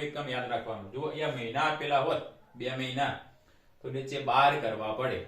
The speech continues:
બાર મહિના. એ દિવસ આપ્યા હોત તો નીચે ત્રણસો પાસઠ દિવસ લખવા પડે. એટલે કે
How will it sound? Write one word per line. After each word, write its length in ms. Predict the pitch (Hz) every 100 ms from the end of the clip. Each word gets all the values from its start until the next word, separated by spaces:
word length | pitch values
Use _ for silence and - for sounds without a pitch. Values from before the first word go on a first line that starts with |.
| -
બાર 220 | - 131 101
મહિના. 320 | 92 90 92 - - _ - - -
એ 140 | 117 123
દિવસ 260 | 151 196 180
આપ્યા 320 | 160 143 135 143
હોત 280 | 135 -
તો 100 | 131
નીચે 240 | 123 123 135 127
ત્રણસો 340 | 110 101 117 104
પાસઠ 440 | 101 98 113 110 98
દિવસ 340 | 110 202 - - - - _ -
લખવા 500 | 104 98 110 123 - -
પડે. 260 | 120 113 87 90 - - -
એટલે 180 | - 135
કે 60 | 120